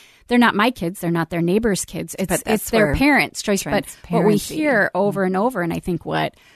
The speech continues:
Speaker 1: um, ha-, you know, covid really brought out was parents were absolutely astounded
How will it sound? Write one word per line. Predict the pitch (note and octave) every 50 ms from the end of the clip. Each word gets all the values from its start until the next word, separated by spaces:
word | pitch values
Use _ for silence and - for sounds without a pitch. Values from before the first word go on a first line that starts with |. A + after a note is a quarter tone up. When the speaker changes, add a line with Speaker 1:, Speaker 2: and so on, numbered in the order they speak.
| _ _
Speaker 1:
um, | - F3+ E3 E3+
ha-, | F3 - - F3+ -
you | - F#3
know, | F3 D#3+ D3+ - - _ _
covid | - - - A#3 C4 E4 F4 - G3+ D3+ C#3+ D#3+
really | E3 E3 E3 D#3+ D#3 D3+
brought | D#3 D#3+ E3 D3+ C3+ G2+ - _
out | - F#3+ G#3+ A3 F3 C#3+ - - - - _
was | F3 F3 F#3 F3 D#3+ D3+ C#3+ D3+ - -
parents | - - - F3 E3+ G3 G#3+ G#3 E3 - - - - -
were | F3 F3 - - _ _ _
absolutely | F3+ F3+ F#3 G3 G#3 G#3+ G#3+ G#3+ - - F3 E3 E3+ E3 - - E3 - -
astounded | - D#3 D#3 - - - - - - - D#3+ D3 D#3 F#3+ G#3+ A#3+ A#3 F#3+ - - - -